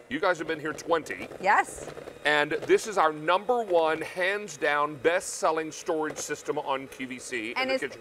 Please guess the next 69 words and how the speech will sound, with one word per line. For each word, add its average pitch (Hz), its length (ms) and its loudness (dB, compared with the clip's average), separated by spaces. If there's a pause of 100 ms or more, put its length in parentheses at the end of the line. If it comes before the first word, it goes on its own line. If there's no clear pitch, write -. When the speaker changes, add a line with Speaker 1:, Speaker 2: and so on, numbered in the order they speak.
Speaker 2:
and 330 120 -4
it's 349 100 -6
Speaker 1:
category. - 140 -4
Speaker 2:
thanks 311 240 -6
to 359 80 -10
the 247 140 -4
viewers. 202 400 -4
Without 220 400 2
you 269 120 -6
guys 247 380 0
and 220 80 -2
without 202 320 2
your 247 100 -6
suggestions 226 800 -4 (260)
and 214 140 -2
without 208 260 4
your 247 140 -2
loyalty, 214 580 -2 (300)
you 247 100 -2
know, 226 340 -2
and 233 160 -8
keep 226 160 -6
working 226 300 -2
with 254 160 -6
Q 285 140 -4
V 254 100 -6
C, 359 340 -6 (180)
we 294 100 -2
wouldn't 403 280 -6
be 427 60 4
here 587 200 4
for 480 100 -2
twenty 233 260 -4
years. 156 260 0
Speaker 1:
Go 220 120 6
to 190 80 6
the 170 80 0
side 190 200 8
of 170 60 6
that 160 160 6
bowl - 100 12
Speaker 2:
I 571 80 12
Speaker 1:
there, 554 100 8
Speaker 2:
know. 349 180 12
Speaker 1:
my - 100 4
Speaker 2:
I 302 40 10
Speaker 1:
friend. - 240 4
Speaker 2:
can, - 80 0
I, 285 200 8
okay, - 140 10
I'm 294 100 6
gonna 339 180 8
go 359 160 12
high 285 280 12
now, 254 220 10
David, 240 380 6
because 240 240 2
the 269 100 4
other 277 140 6
night 285 240 4
you 269 60 6
were 262 100 8
like, 262 200 10
"Go 285 160 12
right 311 160 10
up 285 100 4
to - 60 -2
the 277 60 6
bowl." 208 300 8